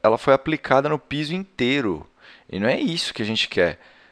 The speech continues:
né? Olha só, a ranhura começando aqui, vai, vai. Não, não é isso. Ela tinha que ter se repetido, né? Essa textura deveria ter sido aplicada em cada uma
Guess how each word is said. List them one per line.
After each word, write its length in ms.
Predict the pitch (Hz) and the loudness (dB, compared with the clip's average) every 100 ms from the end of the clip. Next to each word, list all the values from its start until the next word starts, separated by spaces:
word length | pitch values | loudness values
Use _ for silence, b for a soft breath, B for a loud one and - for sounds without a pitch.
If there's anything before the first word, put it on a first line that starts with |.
| _ | _
né? 140 | - 117 | -4 2
Olha 240 | - 131 | 4 4
só, 320 | 123 - 104 90 | 2 8 8 8
a 80 | 107 | 6
ranhura 360 | 110 110 110 | 2 2 0
começando 400 | 110 110 - 107 | 0 -4 -2 2
aqui, 440 | 101 - - 143 135 | 2 0 -10 -8 -10
vai, 600 | 87 98 107 123 127 107 | -2 4 6 6 4 -2
vai. 420 | 85 104 110 123 | -4 0 0 0
Não, 440 | 113 131 117 73 | -2 0 0 -4
não 200 | 71 110 | -6 -8
é 80 | 165 | -6
isso. 420 | 139 90 - - B B B | -6 -6 -8 -8 B B B
Ela 160 | 101 107 | 0 2
tinha 200 | - 131 | 0 -2
que 80 | - | -2
ter 140 | 156 | -4
se 140 | - | -2
repetido, 720 | 143 160 - - 156 165 98 95 | -4 -4 -2 -2 -2 -4 -2 2
né? 200 | 123 139 B B | 0 -2 B B
Essa 260 | - 135 120 | -6 -2 -2
textura 460 | - - - 175 156 | -2 -4 -2 0 2
deveria 420 | 123 123 120 135 | 4 4 4 2
ter 220 | - 113 | 2 -2
sido 280 | - 113 107 | -2 2 2
aplicada 540 | - 92 - 139 147 | 2 -2 -2 -2 -2
em 40 | 131 | -2
cada 340 | 160 170 185 | 0 2 2
uma 420 | 165 147 165 165 | 2 -2 -4 -6